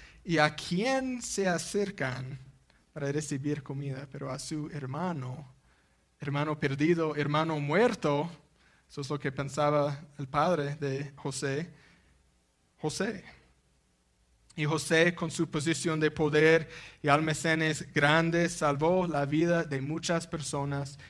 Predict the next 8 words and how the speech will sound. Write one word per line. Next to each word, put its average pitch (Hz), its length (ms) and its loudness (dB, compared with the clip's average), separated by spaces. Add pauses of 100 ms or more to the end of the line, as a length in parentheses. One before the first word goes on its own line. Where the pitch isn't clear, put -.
incluso 143 720 -2
su 131 240 -8
propia 156 680 -2
familia, 139 680 -4 (440)
la 135 120 -4
familia 131 680 -2 (400)
de 127 120 -10
promesa. 127 640 -8